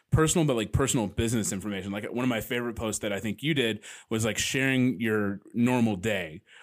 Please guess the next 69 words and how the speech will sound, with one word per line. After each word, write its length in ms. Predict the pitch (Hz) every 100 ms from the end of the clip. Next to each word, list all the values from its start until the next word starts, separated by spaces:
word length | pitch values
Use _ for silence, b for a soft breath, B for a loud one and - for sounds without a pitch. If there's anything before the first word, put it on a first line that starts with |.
| B
like, 120 | 107
what 200 | 113 120
your 160 | 120 113
daily 340 | 113 113 110
routine 400 | 101 95 165 156
is. 180 | 107 95
And 80 | 104
you 60 |
had 120 | 127 127
it 100 | 113
broken 340 | 120 117 110
down, 280 | 117 123 113
like, 160 | 87 - B B
from 240 | 98 98
nine 240 | 92 98
to 80 | 104
ten, 360 | 101 165 123 95
I 100 | 92
check 240 | - 104
emails, 480 | 165 156 110 87 85
and 140 | 95
from, 160 | - 107
like, 240 | 104 98
this 240 | 104 113 -
to 80 | 107
this, 260 | 139 127
I 60 | 101
do 140 | 95
this. 280 | 131 165 - - B B
And 80 | 127
I 40 | 151
thought 200 | 180 143
that 180 | 147
was 160 | 156 123
really 380 | 117 123 120 117
fascinating. 580 | 123 120 123 113 104 104
And 80 |
it 40 | 123
actually 280 | 143 143 117
helped 200 | 127 139
me 140 | 151
because 280 | 117 120 110
I 60 |
knew, 220 | 113 117 113
like, 220 | 107 - B
if 140 | 117 127
I 80 |
emailed 400 | 131 190 135 117 113
you, 200 | 113 113 B B -
I 80 | 139
know 160 | 139
when 140 | 135 131
to, 180 | 135
I'm 120 | 127 123
probably 240 | 127 120
gonna 140 | 120
get 100 | 120
a 40 | 120
response. 720 | 113 185 165 - - - - -
<laughs> 480 | - - - 165
And, 100 | 190
like, 160 | 165 170
"Oh, 120 | 165
this 140 | 156 175
is 60 |
when 100 | 165
he 80 | 160
checks 260 | 156 147 214
email." 320 | 220 131